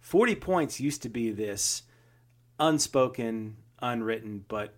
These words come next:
widely believed, uh, figure that if you earned forty points in the Premier League, you would stay up.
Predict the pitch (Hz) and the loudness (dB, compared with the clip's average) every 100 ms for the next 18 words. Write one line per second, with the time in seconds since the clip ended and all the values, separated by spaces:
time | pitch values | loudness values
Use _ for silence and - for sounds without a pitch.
0 | _ - 107 120 110 104 104 104 107 104 | _ -4 -2 0 -2 -6 -6 -6 -6 -8
1 | 95 - - _ _ 107 104 110 - 127 | -10 -14 -20 _ _ -16 -14 -16 -10 -8
2 | 104 98 101 120 110 104 107 101 143 147 | -6 -8 -8 -8 -8 -6 -8 0 4 4
3 | 147 143 135 123 117 117 110 104 101 - | 2 -2 -4 -4 -4 -6 -6 -6 -10 -8
4 | 107 92 92 90 - 104 101 98 - - | -8 -8 -10 -14 -16 -10 -6 -6 -6 -6
5 | 92 - - | -8 -8 -14